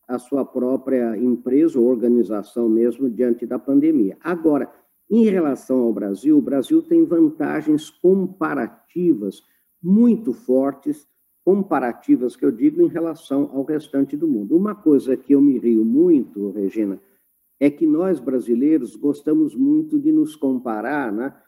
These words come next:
é, com Estados Unidos, com França, né, com Europa, com Japão.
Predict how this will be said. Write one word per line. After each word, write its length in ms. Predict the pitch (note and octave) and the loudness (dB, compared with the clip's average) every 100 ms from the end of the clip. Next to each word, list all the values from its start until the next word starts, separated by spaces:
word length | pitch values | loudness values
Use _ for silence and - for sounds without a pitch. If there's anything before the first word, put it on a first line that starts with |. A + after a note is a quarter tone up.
| _ _ - | _ _ -4
é, 160 | C3 | -4
com 480 | B2+ - B2 A#2 G#2+ | -4 -2 2 2 2
Estados 420 | A2+ - A2+ F#2+ B2+ | -2 -10 -10 -2 2
Unidos, 640 | G3 C#3 C#3+ B2 F2+ F#2 | 4 4 4 2 -4 -14
com 200 | - C#3 | -4 -2
França, 840 | D#3 - A#2+ C3 B2 G#2+ - G2+ G2 | -2 -4 0 2 2 -2 -8 -8 -6
né, 180 | B2 | -4
com 260 | A#2+ - A2+ | -6 -6 -2
Europa, 720 | D3+ C3 A#2+ C3 B2+ - G2+ | 2 2 4 4 2 -4 -16
com 240 | F2 G2+ G2 | -12 -10 -8
Japão. 540 | C3+ C#3+ - C3 A2+ | -8 -10 -6 -4 -4